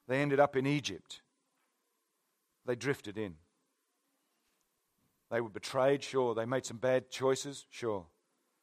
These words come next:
But they never thought that they would turn out how it did.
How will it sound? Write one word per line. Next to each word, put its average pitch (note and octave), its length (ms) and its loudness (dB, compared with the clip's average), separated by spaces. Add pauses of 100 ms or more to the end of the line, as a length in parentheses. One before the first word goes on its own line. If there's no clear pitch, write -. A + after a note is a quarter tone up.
(400)
But G#2 80 -14
they C3+ 100 0
never E3 200 4
thought D3 380 4
that A2+ 140 -8
they A#2+ 160 0
would A#2+ 160 -8
turn C3+ 240 2
out B2 160 0
how A2 200 -4
it G2 80 -10
did. F#2+ 200 -8